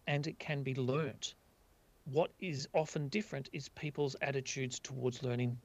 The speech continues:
something new, changing, making the changes that they need to make. Don't be afraid of change. Change can be a wonderfully uplifting and exhilarating experience. You just need to find the right person to help you.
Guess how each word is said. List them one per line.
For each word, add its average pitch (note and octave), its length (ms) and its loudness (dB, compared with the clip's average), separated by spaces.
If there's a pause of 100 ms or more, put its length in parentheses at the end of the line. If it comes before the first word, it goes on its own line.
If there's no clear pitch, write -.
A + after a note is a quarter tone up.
(100)
something A#2+ 260 0
new, A2+ 220 0 (220)
changing, B2 540 4 (240)
making C3 220 2
the A#2+ 60 2
changes A2+ 340 -2
that A2+ 320 -4
they A2 260 -2
need A#2 180 2
to A2+ 100 -4
make. G#2+ 380 -2 (360)
Don't D#3+ 220 6
be F3+ 100 10
afraid E3 400 4
of C#3 140 -4
change. - 480 -10 (240)
Change E3 340 -4
can D#3 140 -2
be D3+ 80 0
a C#3 60 2
wonderfully D#3 680 0 (260)
uplifting D3 540 -2 (160)
and C3+ 240 0 (540)
exhilarating C3+ 880 6
experience. C#3+ 800 -6 (480)
You D3 60 0
just C#3+ 200 -2
need D3+ 140 0
to D#3 40 -8
find C#3+ 220 -2
the C3 60 0
right C3 200 -4
person A#2+ 280 -2
to A#2 100 0
help C3+ 360 2
you. - 100 -10